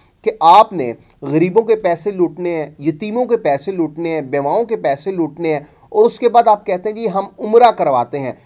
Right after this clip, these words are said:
नाज़रीन, जो कैश वर्थ है इसमें एक मुफ्ती साहब भी हैं, वो, वो मुफ्ती साहब हैं जो फतवे देते हैं, वो, वो मुफ्ती साहब हैं कि जिन्होंने बी फ़ॉर यू में पाकिस्तानी आवाम को लूटा था।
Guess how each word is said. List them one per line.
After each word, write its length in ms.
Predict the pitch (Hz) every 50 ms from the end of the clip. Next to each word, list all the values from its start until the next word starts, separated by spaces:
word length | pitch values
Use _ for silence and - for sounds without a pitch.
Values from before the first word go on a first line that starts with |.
| _ _ _ _ _ _ _ - - _ -
नाज़रीन, 360 | 226 226 240 233 262 311 294
जो 100 | 269 294
कैश 440 | 285 285 - 220 226 247 254 247 - -
वर्थ 240 | 233 233 233 - 247
है 80 | 269 254
इसमें 340 | 233 233 196 - - 233 240
एक 180 | 240 233 226 190
मुफ्ती 420 | 180 170 156 - - - 247 240
साहब 300 | - - 208 185 175 175
भी 140 | 165 160 190
हैं, 120 | 214 220
वो, 140 | 226 226 226
वो 160 | 208 226 247
मुफ्ती 360 | 254 233 220 214 - - 240 226
साहब 300 | - - 180 170 180 202
हैं 60 | 220
जो 80 | 220 226
फतवे 420 | 220 - 185 180 185 180 208 214
देते 280 | 165 143 120 - - 139
हैं, 180 | 131 120 101 - - _ _ _ _ _
वो, 240 | 202 247 262 269 269 254 220 180 180
वो 280 | 185 160 175 214 247 269
मुफ्ती 400 | 262 254 220 - - - 226 196
साहब 360 | 180 202 156 156 165 190 180
हैं 280 | 180 247 254 220 196 -
कि 140 | 226 240 202
जिन्होंने 460 | 185 156 185 196 208 226 233 226 226 226 - - - 165 -
बी 180 | 156 160 214 233
फ़ॉर 220 | - 277 247 214
यू 140 | 202 202 233
में 120 | 240 233 233
पाकिस्तानी 600 | 233 220 202 196 208 185 160 - 202 208 214 220
आवाम 340 | 220 202 175 165 175 190 196
को 180 | 185 - 240 214
लूटा 360 | 175 156 151 131 151 165 151
था। 320 | 147 151 131 101 87 -